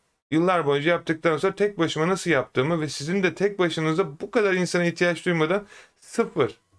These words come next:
parayla nasıl yapacağınızı göstereceğim. Şimdi ilk önce ilk etabımız C J Dropshipping. C J Dropshipping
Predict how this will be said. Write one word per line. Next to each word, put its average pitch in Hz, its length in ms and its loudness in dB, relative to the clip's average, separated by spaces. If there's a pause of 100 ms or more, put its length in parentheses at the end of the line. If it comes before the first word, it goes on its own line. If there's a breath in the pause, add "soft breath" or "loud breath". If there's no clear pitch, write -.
(100)
parayla 123 420 2
nasıl 175 220 -2
yapacağınızı 143 460 0
göstereceğim. 107 580 0
Şimdi 196 280 -2 (300 loud breath)
ilk 220 200 0
önce 156 300 0
ilk 208 180 -2
etabımız 151 600 0 (680)
C 185 120 0
J 151 260 0
Dropshipping. 110 540 -2
C 226 220 -4
J 175 180 0
Dropshipping 180 520 -2